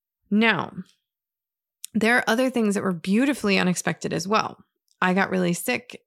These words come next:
in the end of May. Um, turns out it was the flu. It was miserable. We all were sick. It took our whole family down for, like, <laughs> three weeks,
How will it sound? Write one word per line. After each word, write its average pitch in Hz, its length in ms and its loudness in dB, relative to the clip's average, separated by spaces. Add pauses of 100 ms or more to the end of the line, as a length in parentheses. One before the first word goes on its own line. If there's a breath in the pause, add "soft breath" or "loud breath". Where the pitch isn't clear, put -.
(100)
in 185 520 0 (240)
the 190 140 0
end 180 140 2
of 170 60 2
May. 247 600 2 (140)
Um, 165 580 -2 (680)
turns 170 320 -2
out 165 140 -2
it - 80 -4
was 156 160 -4
the 170 100 -12
flu. 247 500 0
It - 440 -16
was 170 100 -2
miserable. 226 960 0 (600 soft breath)
We 185 100 -2 (100)
all 202 200 4
were 214 120 4
sick. 196 280 -2
It 175 80 -4
took - 160 -4
our 175 80 0
whole 170 140 0
family 170 240 2
down 165 200 0
for, 175 140 -2
like, 170 440 -2
<laughs> 185 80 -4
three 190 260 0
weeks, - 580 -2